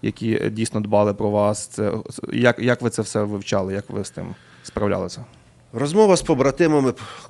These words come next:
Speaker 2: один другого підтримували, ну і велику роль відіграла, певно, ненависть до агресора. Тоді ми всі були на одній. Я пам'ятаю просто ті дні, коли ми сварилися з побратимами, хто піде на перше бойове завдання п-,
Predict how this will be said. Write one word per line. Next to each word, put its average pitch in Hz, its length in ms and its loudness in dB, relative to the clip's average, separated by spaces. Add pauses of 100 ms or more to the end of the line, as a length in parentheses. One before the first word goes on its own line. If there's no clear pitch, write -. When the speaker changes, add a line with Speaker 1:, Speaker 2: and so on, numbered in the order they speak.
(100)
Speaker 2:
один 135 280 2
другого 151 300 8
підтримували, 131 720 6
ну 151 160 2
і 165 40 2
велику 151 400 2
роль 151 160 4
відіграла, 135 500 4
певно, 127 300 4
ненависть 123 800 2
до 110 360 0 (160)
агресора. 107 640 -2
Тоді 139 360 2
ми 135 140 4
всі 156 220 0
були 127 300 6
на 117 120 4
одній. 110 400 0
Я 123 280 2 (360)
пам'ятаю 120 560 0
просто 123 360 -2
ті 120 160 -4
дні, 123 160 -2
коли 117 260 0
ми 117 160 0
сварилися 120 640 2
з - 60 -8
побратимами, 117 720 2
хто 120 220 -2
піде 120 300 2
на 113 140 2
перше 117 480 2
бойове 110 380 2
завдання 107 480 0
п-, 92 160 -16